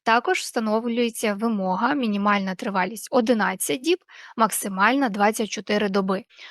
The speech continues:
Звертаємо вашу увагу, що коефіцієнти для надання кожної, е, послуги відповідно до двадцять третього пакету нараховуються,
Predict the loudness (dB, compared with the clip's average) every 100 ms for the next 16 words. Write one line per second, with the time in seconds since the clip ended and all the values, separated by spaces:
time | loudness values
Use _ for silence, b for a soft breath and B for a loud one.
0 | B B -8 -4 2 2 4 4 2 2
1 | -2 -6 -2 0 0 -4 -6 -8 -2 0
2 | 0 B B 2 2 2 -8 -6 0 0
3 | 0 -6 -4 2 2 2 -4 -6 -4 -6
4 | -8 0 2 2 -2 -4 -4 -2 -2 0
5 | 0 0 -2 -6 -8 -8 -6 4 4 4
6 | -2 -2 -4 0 0 0 -2 0 0 0
7 | -4 -6 -4 -8 -2 4 4 2 -6 B
8 | B 0 0 4 4 4 2 0 -2 -4